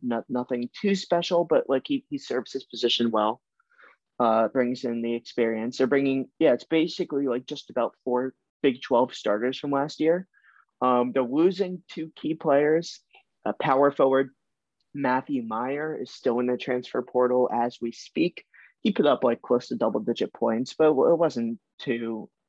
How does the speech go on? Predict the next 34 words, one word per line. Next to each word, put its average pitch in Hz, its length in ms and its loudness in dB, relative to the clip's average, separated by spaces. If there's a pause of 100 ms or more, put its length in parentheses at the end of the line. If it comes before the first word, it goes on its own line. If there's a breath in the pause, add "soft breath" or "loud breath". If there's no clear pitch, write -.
special. 123 640 0
Like, 127 220 4
uh, 135 120 2
he's, 143 240 2
he 165 140 4
was 156 120 4
replaceable, 127 520 -2
but 170 100 -4
he 214 60 2
was 202 160 0
good. 131 220 0 (840 loud breath)
And 139 480 2
James 143 360 -4
Akinjo 131 600 -8
was 113 160 -10
a, 95 280 -4
a 131 80 -2
senior 113 500 -2
point 117 320 -4
guard, 110 380 0 (340 soft breath)
put 127 100 0
up 113 160 0
a 113 40 4
lot 113 180 4
of 110 60 -2
points, 110 680 -6 (460)
uh, 110 280 2
did 123 160 2
his 127 200 2
job 117 460 0 (320)
as 120 460 -2
a 117 460 -2 (280)
six - 320 -4
one 123 340 2